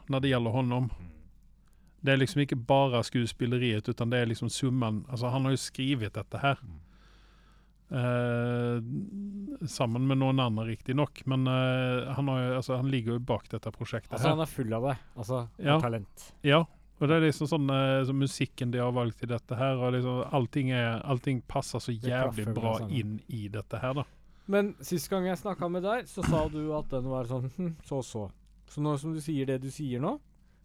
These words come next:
Speaker 2: så kommer jeg til å si at jeg har sett den neste gang vi møtes.
Speaker 1: Ja. Nei, men for det, det er liksom sånn, eh, det, du må, du må tenke litt grann, altså, den er litt sånn svarthuggad til å begynne med.
Speaker 2: Mhm.
Speaker 1: Men sånn, så den, altså, når du har sett igjennom hele favoritten, altså, jeg,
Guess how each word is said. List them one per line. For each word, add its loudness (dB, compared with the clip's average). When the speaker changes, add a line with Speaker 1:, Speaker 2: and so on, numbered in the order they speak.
Speaker 2:
så -18
kommer -2
jeg -2
til -6
å -6
si -6
at -8
jeg -4
har -4
sett -14
den -10
neste -8
gang -8
vi -6
møtes. -14
Speaker 1:
Ja. 2
Nei, 8
men 6
for 0
det, 8
det 8
er 8
liksom 4
sånn, 4
eh, 4
det, 4
du 2
må, 4
du 2
må 4
tenke 2
litt 0
grann, 4
altså, 0
den 4
er 6
litt 2
sånn 0
svarthuggad 0
til 2
å 0
begynne 2
med. 4
Speaker 2:
Mhm. -6
Speaker 1:
Men 2
sånn, 2
så 2
den, 2
altså, 0
når 0
du 2
har 2
sett -4
igjennom 2
hele 0
favoritten, -2
altså, 0
jeg, 4